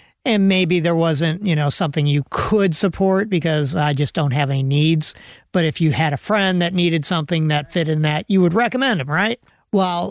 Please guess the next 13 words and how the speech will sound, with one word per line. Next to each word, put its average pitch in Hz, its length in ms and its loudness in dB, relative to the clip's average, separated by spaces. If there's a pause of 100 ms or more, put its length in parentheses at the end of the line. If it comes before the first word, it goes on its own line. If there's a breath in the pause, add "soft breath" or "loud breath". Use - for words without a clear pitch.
that 185 220 2
was 151 240 0
the, 180 180 2
the 175 220 0
idea. 160 680 0 (200)
I'm 208 240 0
just 196 260 0
looking 185 480 2
at 156 360 -2 (280)
how 185 260 -2
companies 185 640 0
are 151 140 2
struggling 165 840 0